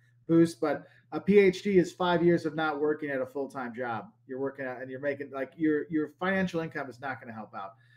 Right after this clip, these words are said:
The only, like, if you're looking at a business P H D, I'm like, "Look, it's because you wanna be a researcher or you wanna be a professor." You know, if, like, if you wanna be, like, if you wanna be in biology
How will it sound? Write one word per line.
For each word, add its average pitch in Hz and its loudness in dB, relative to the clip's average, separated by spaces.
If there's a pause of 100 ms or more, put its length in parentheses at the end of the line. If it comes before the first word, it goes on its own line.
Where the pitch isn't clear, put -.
(340)
The 175 8
only, 214 6
like, 190 4
if 175 4
you're 226 6
looking 226 6
at 170 2
a 139 -4
business 180 0
P 175 -2
H 151 -4
D, 135 -4
I'm 127 -8
like, 131 -10
"Look, 135 -4
it's 127 -16
because 170 -2
you 165 -2
wanna 151 -6
be 131 -4
a 120 -4
researcher 254 -2 (320)
or 180 6
you 165 6
wanna 156 0
be 143 -2
a 139 -2
professor." 110 -12 (360)
You 180 4
know, 190 4
if, 185 0
like, 185 2
if 190 0
you 220 2
wanna 247 2
be, 208 0 (100)
like, 185 -2
if 180 -2
you 226 2
wanna 226 2
be 185 4
in 160 0
biology 147 0